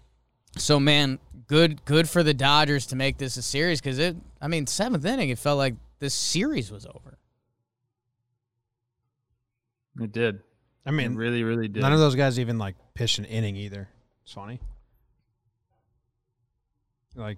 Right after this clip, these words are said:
Speaker 3: how many got, how many pitchers got three outs for the Dodgers? Two?
Speaker 2: Two.
Speaker 1: Three.
Speaker 2: Three.
Speaker 3: Jansen. <laughs> Yeah. That's wild.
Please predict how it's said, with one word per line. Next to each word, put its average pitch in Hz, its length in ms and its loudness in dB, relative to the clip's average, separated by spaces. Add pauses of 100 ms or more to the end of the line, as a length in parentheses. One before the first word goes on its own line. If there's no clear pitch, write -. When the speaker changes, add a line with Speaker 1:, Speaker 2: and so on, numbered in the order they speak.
(160)
Speaker 3:
how 139 180 2
many 143 200 2
got, 147 200 2
how 135 100 2
many 165 140 4
pitchers 160 320 2
got 135 140 0
three 135 300 -2
outs 135 260 2
for - 120 -12
the 95 80 -10
Dodgers? 92 540 -12 (1200)
Two? 180 340 0 (1700)
Speaker 2:
Two. 123 240 0 (400)
Speaker 1:
Three. 107 300 -2 (1800)
Speaker 2:
Three. 98 300 -10 (300)
Speaker 3:
Jansen. 107 420 -6 (160)
<laughs> - 140 -20
Yeah. 92 200 -10 (1200)
That's 247 280 4
wild. 147 640 6